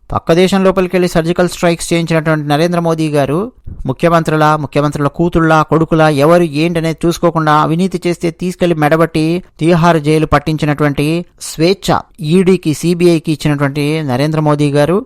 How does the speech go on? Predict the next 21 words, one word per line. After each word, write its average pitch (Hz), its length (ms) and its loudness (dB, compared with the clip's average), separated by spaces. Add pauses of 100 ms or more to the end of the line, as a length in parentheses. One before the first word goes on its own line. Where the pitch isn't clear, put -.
(160)
వీళ్ళని 170 260 4
వదులుతారా? 165 580 2 (280)
విద్యార్థులకు 165 720 0
అన్యాయం 156 440 0
చేసినటువంటి 147 440 -4
వాళ్ళని 113 220 -2
వదిలే 143 220 -2
ప్రసక్తే 185 460 -4
లేదు. 165 280 -4 (160)
విద్యార్థులకు 175 500 -2
హామీ 156 300 0
ఇచ్చారు. 131 360 -8 (160)
అలాగే 165 240 0
అండి, 202 220 -4
నీట్ 196 280 -2
అక్రమాల 185 420 0
మీద 165 180 -4
విచారణ 180 400 0
జరపాలని 143 580 0
చెప్పి 359 300 -6
విద్యాశాఖ 160 800 0